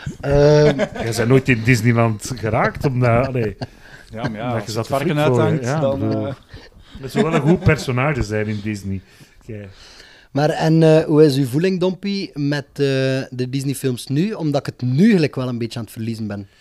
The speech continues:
Speaker 1: Like de
Speaker 2: Ja.
Speaker 1: Frozen en al, ik heb dat allemaal niet gezien.
Speaker 2: Wel, dat heb ik wel nog gezien, maar ik zeg het, dat, dat is het leuke om een zoon te hebben van tien jaar, hè.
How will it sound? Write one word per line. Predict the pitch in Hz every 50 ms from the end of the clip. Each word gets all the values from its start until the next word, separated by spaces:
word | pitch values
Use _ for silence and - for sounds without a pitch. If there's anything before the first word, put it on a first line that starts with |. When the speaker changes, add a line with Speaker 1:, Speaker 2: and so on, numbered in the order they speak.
| _ _ _
Speaker 1:
Like | - 135 143
de | 135 139
Speaker 2:
Ja. | 165 -
Speaker 1:
Frozen | 127 151 165 180 214 208 180 202 190 165 196
en | 196
al, | 196 202 202
ik | 185 -
heb | - 156 135
dat | 139 123
allemaal | 143 175 185 170
niet | 160 147
gezien. | 120 113 107 113 143 151 113
Speaker 2:
Wel, | 156 156 165
dat | 175 185 175
heb | 160
ik | - -
wel | 156 156 170 196
nog | 208 208 - - - - -
gezien, | 156 - - 170 127 107 143 180 214
maar | 196 175 151
ik | -
zeg | - 185 180
het, | 170 147 - _
dat, | - 151 156 127
dat | 139 151
is | 147
het | - -
leuke | 127 131 156 156 - 156
om | 143 139 127 123
een | 113
zoon | 95 110 123 151
te | 156
hebben | - 165 143 143
van | 113 123 123 -
tien | _ - 135 127 117
jaar, | 113 110 113 143 180 - -
hè. | - - 151 185